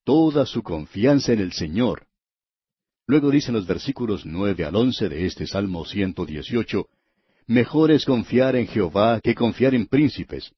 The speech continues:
Todas las naciones me rodearon, mas en el nombre de Jehová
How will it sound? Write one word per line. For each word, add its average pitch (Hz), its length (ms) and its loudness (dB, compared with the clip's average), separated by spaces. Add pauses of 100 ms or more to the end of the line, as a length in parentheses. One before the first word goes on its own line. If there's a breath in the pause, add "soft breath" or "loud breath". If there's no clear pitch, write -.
(560)
Todas 151 440 2
las 117 180 0
naciones 127 500 0
me 98 120 2
rodearon, 95 560 0 (420)
mas 78 300 -6
en 90 120 -4
el 78 160 -4
nombre 127 340 4
de 107 140 2
Jehová 95 480 0